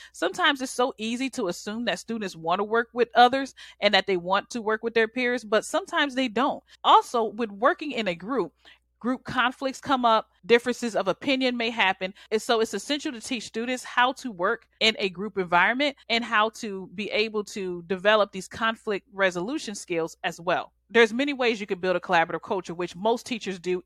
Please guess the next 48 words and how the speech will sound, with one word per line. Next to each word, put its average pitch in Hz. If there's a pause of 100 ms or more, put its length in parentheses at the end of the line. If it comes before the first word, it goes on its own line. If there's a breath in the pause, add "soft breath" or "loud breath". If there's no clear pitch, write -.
anyway, 254 (240 loud breath)
regardless 196
of 170 (220 soft breath)
whether 185
they're 175
doing 175
P 170
B 170
L 151
or 165
not. 160 (280 soft breath)
But 220
when 233
you're 226
thinking 359
about 220
project-based 196
learning, 202
some 262
of 240
the 226
things 196
you 175
want 170
to -
think 190
about 170 (260 loud breath)
is 170 (120)
what 240
type 247
of 208 (100)
protocols 220
or 170
routines 214
you 214
will 175
have 185
for 156
feedback. 262 (380 loud breath)
Will 208
you 196
have 180
group 190
roles 202
and 170
agreements? 262 (280 loud breath)
Will 214
you 208